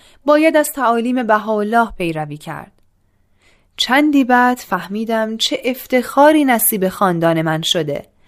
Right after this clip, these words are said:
یعنی هر دو جد من، ملکه ویکتوریا و تزار، مفتخر به دریافت الواحی مخصوص از سوی حضرت بهاءالله شدند.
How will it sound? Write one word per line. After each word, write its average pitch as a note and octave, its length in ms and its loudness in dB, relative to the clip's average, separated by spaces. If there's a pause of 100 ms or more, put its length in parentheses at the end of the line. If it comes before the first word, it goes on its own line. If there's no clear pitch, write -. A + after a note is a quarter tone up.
(440)
یعنی C#4+ 320 4
هر C#4 300 2
دو C4 240 2
جد C#4 400 2
من، A3 420 2 (300)
ملکه F#3+ 400 0
ویکتوریا A#3+ 680 0
و G3 80 2
تزار، F#3+ 560 0 (400)
مفتخر D#4 560 2
به D4+ 120 0
دریافت C#4 540 2
الواحی B3+ 640 0
مخصوص D#4+ 720 0 (300)
از A3+ 140 -6
سوی B3 380 -2
حضرت G#3+ 480 -4
بهاءالله F#3+ 720 -2
شدند. D3 480 -10